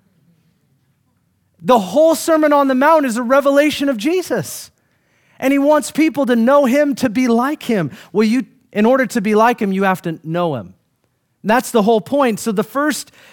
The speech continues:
thing that we want to know is to know the person of Jesus. The second part of this, if we're going to grow in his likeness,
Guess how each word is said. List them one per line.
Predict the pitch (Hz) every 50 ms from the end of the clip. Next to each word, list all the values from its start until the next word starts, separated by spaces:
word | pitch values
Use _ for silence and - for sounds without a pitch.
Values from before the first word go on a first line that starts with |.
| _ _
thing | - 226 247 254 240
that | 240 208
we | 214 226
want | 226 220 233 240 247 202 - _ _ _ _ _ -
to | - 208
know | 196 196 208 220 254 254 247 220 202 202
is | 180 180 190 185 - -
to | - 202
know | 190 196 208 226
the | 233 226
person | 175 - 202 196 180 - 196 190 175 -
of | 165 165 139
Jesus. | 127 160 175 180 185 165 170 147 - _ - - -
The | - 202
second | - - - 262 269 269 302 269 220
part | - 208 208 196 190
of | 185 165
this, | 190 175 - -
if | 190 185 147
we're | 170 190 214 214
going | 175 196 220 220 220 208
to | - 196
grow | 170 139 139 185 214 226 233 220 196
in | 180 - 190 208
his | 208 190 196 180 143 156
likeness, | 170 185 202 240 247 - 196 180 175 170 - -